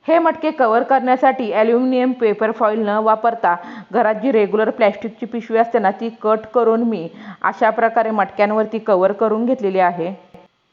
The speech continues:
आणि रबर लावल्यामुळे अजिबात आईस्क्रीममध्ये बर्फाचे क्रिस्टल जमा होत नाही, त्यामुळे घट्टसर असे व्यवस्थित रबर लावून घ्यावे. अजिबात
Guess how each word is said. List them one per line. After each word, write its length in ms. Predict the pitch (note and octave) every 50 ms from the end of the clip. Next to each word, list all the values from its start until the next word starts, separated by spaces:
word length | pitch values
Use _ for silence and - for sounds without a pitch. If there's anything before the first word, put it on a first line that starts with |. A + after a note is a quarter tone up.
| _ _ _ _ _ - -
आणि 200 | G3 B3+ C#4 D#4
रबर 340 | C#4+ A#3 G3 F3+ A3+ A#3+
लावल्यामुळे 560 | A#3+ B3+ A#3 A#3 A#3 A#3 A#3 A#3+ A#3+ C#4+ C#4 G#3+
अजिबात 560 | - G3 F#3+ F3 E3 A3+ G#3+ G#3 A#3 A#3 A#3
आईस्क्रीममध्ये 680 | G#3 F#3+ F#3+ - - A3 A3+ A3+ A#3 A3+ G#3+ G3 F#3+ F#3+ B3 B3+ B3 A3 F#3+ - -
बर्फाचे 560 | F#3 F#3+ G3+ G3 G3 - A3 A3 A3 A#3 A#3
क्रिस्टल 460 | A#3 A#3 G#3+ A3 A3 - A#3 A3 A#3
जमा 280 | G#3 G#3 G3 F3+ G3 G#3
होत 260 | A#3 G#3+ A3+ G#3+ G#3+ G#3+
नाही, 400 | A3 A3+ A3 G#3+ G3 F3 F3 G3 F#3+ - - _ _ _ _
त्यामुळे 380 | - A3+ G#3+ G#3+ A3 A#3+ A3+ G3
घट्टसर 520 | F3 A#3+ C4 B3+ - A#3+ A#3 A#3 C4 A#3+
असे 340 | G3+ A3+ - - G#3+ F3 F#3 F#3 - - - - -
व्यवस्थित 440 | G3+ G#3 G3+ G#3 A3 G#3+ C4 A3+ A3+
रबर 360 | A#3 A3 G#3 E3+ E3 G3+ G3+
लावून 360 | A3+ G#3 F3+ F3+ G3 G#3+ A#3
घ्यावे. 260 | A3+ C4+ A#3+ F#3 F#3+
अजिबात 540 | G3 - - G3 F3 E3+ A3 A3+ G#3+ A3 A3